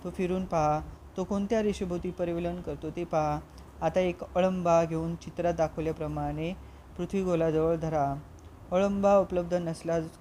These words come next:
खोड, खोड रबरला दोरा बांधून अळंबा तयार करा. अळंबा आणि पृथ्वीचा अक्ष या दोन रेषा एकमेकाशी कोन करतात हे तुमच्या लक्षात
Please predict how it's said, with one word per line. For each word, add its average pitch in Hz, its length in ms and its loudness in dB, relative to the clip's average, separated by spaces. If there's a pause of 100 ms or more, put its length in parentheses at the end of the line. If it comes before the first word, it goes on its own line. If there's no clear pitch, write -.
(160)
खोड, 185 200 -4 (420)
खोड 190 200 0
रबरला 175 520 4
दोरा 165 280 2
बांधून 165 440 -2 (400)
अळंबा 175 500 4
तयार 151 240 4
करा. 160 320 2 (640)
अळंबा 196 440 4
आणि 180 180 0
पृथ्वीचा 170 580 -4
अक्ष - 240 -6
या 180 180 0
दोन 180 260 -2
रेषा 160 340 -2
एकमेकाशी 165 560 -6
कोन 185 320 -8
करतात 156 440 -4
हे 170 80 -6
तुमच्या 165 340 -8
लक्षात 151 320 -6